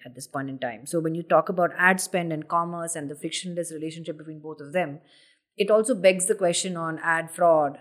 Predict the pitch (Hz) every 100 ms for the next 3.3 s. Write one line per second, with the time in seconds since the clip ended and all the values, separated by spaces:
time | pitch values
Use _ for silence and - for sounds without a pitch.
0 | - 160 156 156 - 175 175 170 170 165
1 | 165 147 135 - 147 156 - 185 175 170
2 | 165 147 160 165 165 165 165 160 135 123
3 | 147 165